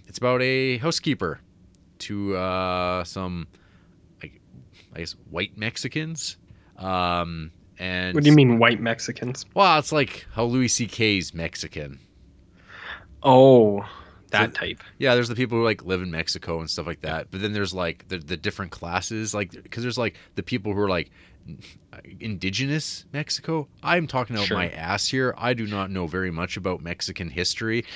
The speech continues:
Speaker 1: but I, I feel
Speaker 2: It,
Speaker 1: like
Speaker 2: it
Speaker 1: there's, like,
Speaker 2: shows.
Speaker 1: there's, there's, like, the, like, the, the Spanish families that kind of stuck around Mexico and have lived there for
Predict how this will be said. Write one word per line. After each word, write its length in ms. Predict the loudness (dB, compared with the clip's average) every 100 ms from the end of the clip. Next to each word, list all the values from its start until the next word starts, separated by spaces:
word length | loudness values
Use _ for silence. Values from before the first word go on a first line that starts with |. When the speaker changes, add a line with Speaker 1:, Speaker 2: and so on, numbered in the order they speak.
| -8 0
Speaker 1:
but 180 | 2
I, 100 | 4 2
I 40 |
feel 180 | 4 4
Speaker 2:
It, 20 | 6
Speaker 1:
like 60 |
Speaker 2:
it 20 | 6
Speaker 1:
there's, 180 | 6
like, 80 | 8
Speaker 2:
shows. 300 | 8 8 4
Speaker 1:
there's, 180 | 2 0
there's, 240 | 2 0 2
like, 220 | -2 0
the, 320 | 0 0 0
like, 300 | 0 -2 -4 -20 -20 -20 -20 -8
the, 880 | -6 -4 -4 -6 -6 -8 -12 -16 -16
the 100 | -10
Spanish 800 | -8 -6 -4 -4 -4 -4 -6 -8 -12 _ -20
families 640 | -12 -6 -6 -6 -6 -6
that 160 | -8 -8
kind 160 | -8 -8
of 200 | -10 -16 -14
stuck 420 | -14 -8 -8 -6
around 560 | -6 -4 -4 -4 -6 -8
Mexico 680 | -8 -8 -10 -6 -4 -2 -4
and 100 | -8
have 140 | -8
lived 160 | -8 -4
there 200 | -4 -4
for 340 | -4 -4 -4